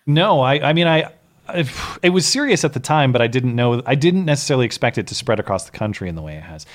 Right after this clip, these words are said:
You can see a map on your screen. Um, so the, the Minneapolis Police Third Precinct is kind of in the bottom, uh, section of, of this map,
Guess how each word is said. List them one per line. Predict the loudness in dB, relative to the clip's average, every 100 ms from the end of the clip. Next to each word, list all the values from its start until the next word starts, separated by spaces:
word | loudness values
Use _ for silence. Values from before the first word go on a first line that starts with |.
| -4
You | 0
can | 0
see | 2
a | 2
map | 4 4 2
on | 0
your | -2
screen. | -4 -4 -2 -2 -4 -10 -20 -8
Um, | -2 -2 -4
so | -4 -2
the, | -2 -4 -6
the | -2 -2
Minneapolis | 0 0 2 0 0 -4
Police | -4 -2 -2 -2
Third | -4 -2 -2 -4
Precinct | -2 -2 0 -4 -4
is | -6
kind | -6 -4 -2
of |
in | -2 -4
the |
bottom, | -4 -2 0 0 0 -2
uh, | -4 -4
section | -4 -4 -6 -6
of, | -6 -8
of | -10 -10 -10
this | -10 -6
map, | -4 -4 -4